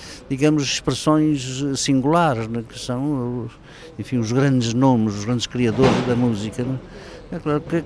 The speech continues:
como é que uma pessoa pode viver neste mundo, não é? Eh, sem saber que o Mozart, não é? Ilumina da maneira do possível aquilo que há de mais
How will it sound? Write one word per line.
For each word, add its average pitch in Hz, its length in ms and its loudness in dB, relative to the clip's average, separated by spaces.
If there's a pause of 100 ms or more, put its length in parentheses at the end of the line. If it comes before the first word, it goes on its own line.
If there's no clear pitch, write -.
como 175 140 -2
é 190 80 2
que - 100 -6
uma 165 100 2
pessoa - 260 2
pode 139 300 2
viver 143 240 2
neste 139 320 0
mundo, 143 240 4
não 147 60 2
é? 135 1500 0
Eh, - 20 0
sem 147 180 4
saber 143 380 4
que - 100 -4
o 135 60 4
Mozart, 127 640 4
não 120 240 2
é? 131 120 2
Ilumina 131 640 6 (380)
da 123 80 2
maneira 127 300 4
do 120 100 0
possível 123 580 0 (320)
aquilo 127 360 0
que 123 240 0
há 127 100 4
de 120 120 0
mais 120 840 -2